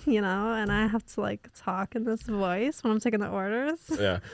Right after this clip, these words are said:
Speaker 2: What I'm trying to imagine in my head is the F D A visiting a beaver anus factory and
Speaker 1: Yeah.
Speaker 2: just, like, with, like, a notepad and just approving all, like, all the machines, you know, like,
Speaker 1: Yeah.
Speaker 2: these, um, like, beavers are lined up and they're just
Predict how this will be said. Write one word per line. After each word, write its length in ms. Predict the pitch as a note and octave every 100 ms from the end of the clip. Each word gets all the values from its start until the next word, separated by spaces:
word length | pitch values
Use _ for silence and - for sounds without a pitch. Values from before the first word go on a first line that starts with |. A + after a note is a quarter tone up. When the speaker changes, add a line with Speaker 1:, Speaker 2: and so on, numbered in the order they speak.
| -
Speaker 2:
What 340 | A#2 A2 B2+ C3+
I'm 160 | B2+
trying 200 | C3 D#3
to 100 | C3+
imagine 380 | A#2 G#2+ A2+ A2+
in 40 | A2
my 120 | G2+
head 240 | F#2+ G#2
is 160 | A#2 G#2+
the 120 | G#2
F 140 | G2 -
D 120 | G2
A 140 | F#2+
visiting 560 | F#2+ G2+ G#2 G2+ F#2+ E2+
a 220 | F#2+ F2+
beaver 440 | G2 G#2 G#2 G#2 -
anus 320 | F#2+ G#2+ -
factory 560 | A#2 A2+ - B2 B2 - -
and 200 | A#3+ G2+
Speaker 1:
Yeah. 40 | F#2+
Speaker 2:
just, 220 | F#2 F2
like, 200 | F#2+ F2 -
with, 140 | G2+ F#2+
like, 140 | F#2+
a 40 |
notepad 520 | F2 F#2+ - G#2 G2+ G2
and 120 | F2
just 200 | F2+ F2
approving 540 | - F#2 F#2 G2+ G2
all, 360 | - G2 G2 F#2
like, 180 | G2 F#2+
all 160 | G2+ G#2+
the 80 | G#2
machines, 640 | G2 G#2+ G#2 G#2 F#2+ -
you 80 | G2
know, 240 | G2 G2 F#2
like, 120 | F#2+
Speaker 1:
Yeah. 100 | F#3+
Speaker 2:
these, 200 | F3+ G2+
um, 380 | G#2 F#2 F2 D#2+ - - _ - -
like, 200 | A2+ F#2+
beavers 360 | A#2+ A#2+ A#2 A2
are 120 | G#2
lined 340 | G2+ G#2+ G#2
up 280 | G2+ G#2+ -
and 120 | G2 G2
they're 80 |
just 180 | F#2+ G2